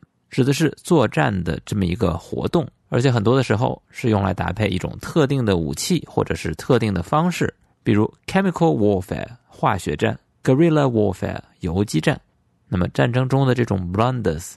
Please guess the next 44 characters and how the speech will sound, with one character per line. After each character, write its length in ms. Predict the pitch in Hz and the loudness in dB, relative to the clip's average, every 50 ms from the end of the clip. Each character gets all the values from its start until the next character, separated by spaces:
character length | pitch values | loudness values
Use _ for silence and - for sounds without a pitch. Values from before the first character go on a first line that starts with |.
| _ _ _ _ | _ _ _ _
他 100 | - 95 | -6 -2
括 160 | - 110 98 | 0 0 0
号 80 | 98 101 | 0 0
里 120 | 90 92 | -2 -2
举 120 | 98 92 | -4 -2
了 80 | 85 92 | -2 0
一 40 | 107 | 0
个 60 | 127 | 2
例 140 | 151 160 147 | 2 2 2
子， 240 | - - 104 - - _ _ _ - | 2 0 -4 -6 -6 _ _ _ -4
比 160 | _ 143 143 143 | _ 2 4 4
如 220 | 135 139 156 165 | 4 4 2 2
说 280 | 156 - 170 - - - _ _ - | 2 2 0 0 0 -4 _ _ -20
friendly 640 | - - - - 208 208 190 - - 160 165 156 143 | -16 -4 0 2 2 2 2 0 0 0 2 2 0
fire 440 | - - 135 127 123 123 123 127 - - | 0 0 2 2 4 2 2 0 0 -2
incidents， 800 | 120 117 101 - - 98 95 85 69 78 87 - - - - - _ _ _ _ _ | -4 -4 -2 -4 -6 -4 -4 -4 -6 -8 -10 -12 -14 -14 -16 -20 _ _ _ _ _
很 180 | - 104 104 | 0 0 2
好 140 | 95 101 90 | 2 0 0
理 120 | 85 92 90 | 0 -2 -2
解， 200 | 92 90 - - | -2 -2 -4 -4
来 300 | - - 98 98 95 104 | -6 -2 0 0 0 0
自 160 | 107 117 110 101 | 0 0 0 0
于 120 | 107 107 | 0 0
友 420 | - - 123 117 113 110 104 104 | 0 2 2 4 4 4 2 2
军 180 | 107 131 151 160 | 0 0 0 0
的 100 | 156 139 | 0 -2
炮 240 | 120 117 135 113 98 | 0 0 -2 -2 -2
火， 240 | 101 101 - - - _ _ _ _ | -2 -4 -8 -8 -10 _ _ _ _
那 120 | _ 120 101 | _ -2 0
就 120 | 95 90 | 0 0
是 160 | 87 95 90 - | 0 -2 -6 -2
误 180 | - 151 143 110 | 0 2 2 2
杀、 320 | - - 127 120 120 - - _ | 0 0 -2 -2 -2 -4 -8 _
误 160 | - 139 117 | -6 -4 -4
伤。 300 | 101 - - 117 117 131 - _ _ _ _ _ _ _ _ | -2 -2 -2 -2 -2 -4 -8 _ _ _ _ _ _ _ _
既 140 | _ - 185 | _ 0 2
然 160 | 156 147 151 | 2 2 2
这 140 | 165 180 170 | 2 4 4
种 140 | 143 123 120 | 4 2 2
事 160 | 117 - 160 | 2 2 2
儿 120 | 143 123 | 2 4
有 100 | 117 98 | 4 2
一 80 | 98 98 | 2 0
个 200 | 110 - 127 113 | 0 0 -2 -2